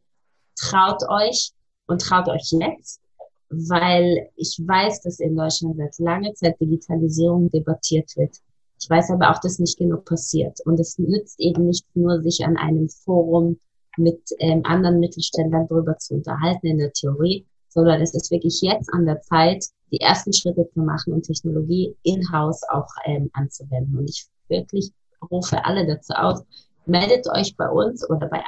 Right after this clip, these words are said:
A H K-Kollegen oder bei irgendjemandem anderen, von dem ihr glaubt, dass er technologieaffin ist und da so eine Art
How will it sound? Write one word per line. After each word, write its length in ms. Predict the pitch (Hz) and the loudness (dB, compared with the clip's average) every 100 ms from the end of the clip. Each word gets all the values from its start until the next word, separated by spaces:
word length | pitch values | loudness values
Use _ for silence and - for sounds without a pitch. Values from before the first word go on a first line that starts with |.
| - | -4
A 180 | 151 151 | -2 -2
H 100 | 143 | -4
K-Kollegen 760 | - 160 - 151 185 233 226 | -2 -4 -2 0 2 2 0
oder 260 | 202 151 143 | -4 -4 -4
bei 220 | 156 170 | -4 -4
irgendjemandem 720 | - 247 254 208 196 185 165 | 2 2 2 -2 -2 -2 -2
anderen, 340 | 160 165 180 175 | -4 -4 -4 -4
von 220 | - 160 | -6 -4
dem 200 | 156 160 | -2 -2
ihr 120 | 151 | -2
glaubt, 240 | 151 151 - | -4 -6 -6
dass 160 | 170 | -10
er 180 | 151 147 _ _ _ - | -6 -6 _ _ _ -10
technologieaffin 1160 | - 170 - 156 151 156 175 - - - 175 160 | -4 -2 0 -2 -2 -2 0 0 -4 0 0 2
ist 160 | - | -2
und 180 | - 156 | -4 -4
da 120 | 147 | -4
so 80 | 147 | -2
eine 160 | 151 - | -2 -2
Art 180 | 143 | -4